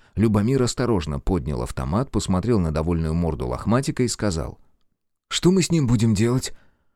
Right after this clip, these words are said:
Лохматик прогавкал в ответ: «Отнесем его к тому огромному дубу. Ему видно все. Он очень стар и мудр и может нам подсказать,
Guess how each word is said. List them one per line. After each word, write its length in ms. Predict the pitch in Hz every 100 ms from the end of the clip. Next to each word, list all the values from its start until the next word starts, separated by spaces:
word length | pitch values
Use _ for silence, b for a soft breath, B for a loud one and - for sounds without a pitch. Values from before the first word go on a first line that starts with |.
| -
Лохматик 560 | 98 117 202 220 160
прогавкал 540 | - 87 101 151 - 95
в 80 | 87
ответ: 380 | - 62 - - _ _ -
«Отнесем 460 | 104 123 123 170 180
его 240 | 151 123 b -
к 80 |
тому 240 | - 120 143
огромному 520 | 120 156 151 143 156
дубу. 340 | 139 104 - b b
Ему 300 | 101 151 208
видно 340 | 185 226 185 208
все. 380 | - 208 65 b b
Он 180 | - 120
очень 280 | 139 127 139
стар 320 | - 123 139
и 40 | 151
мудр 360 | 123 147 156 B -
и 100 | 117
может 300 | 156 151 -
нам 140 | 143
подсказать, 540 | 139 - 110 95 -